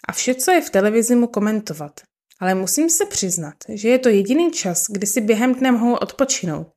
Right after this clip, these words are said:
když pominu čas, kdy po obědě spí.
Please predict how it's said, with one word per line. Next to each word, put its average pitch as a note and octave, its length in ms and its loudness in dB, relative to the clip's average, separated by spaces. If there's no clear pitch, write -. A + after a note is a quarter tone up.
když F3 220 -6
pominu F#3 360 0
čas, A3+ 320 0
kdy G3+ 160 0
po G3 180 -2
obědě F#3+ 340 -2
spí. G3+ 380 -4